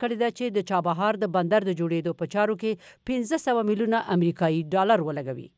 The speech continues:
نیوی ډیلي تر اوسه د ایران د بهرنیو چارو د وزیر په څرګندونو تبصره نه ده کړې. د هند نه د تیر کال د نومبر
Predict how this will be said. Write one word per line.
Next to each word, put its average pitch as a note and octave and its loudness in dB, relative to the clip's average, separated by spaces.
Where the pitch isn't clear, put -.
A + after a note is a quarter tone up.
نیوی A3+ 2
ډیلي C4+ 0
تر A#3+ 4
اوسه C4 2
د - -2
ایران B3 0
د A#3+ 0
بهرنیو A#3+ 2
چارو A#3+ 2
د A#3 4
وزیر A3+ -2
په - -4
څرګندونو F#3 2
تبصره F3+ 0
نه G#3+ 0
ده C#3 -4
کړې. A#2+ -6
د G3 0
هند D4 4
نه C#4+ 4
د A3 0
تیر C4 0
کال B3+ 4
د A3+ 2
نومبر A3 2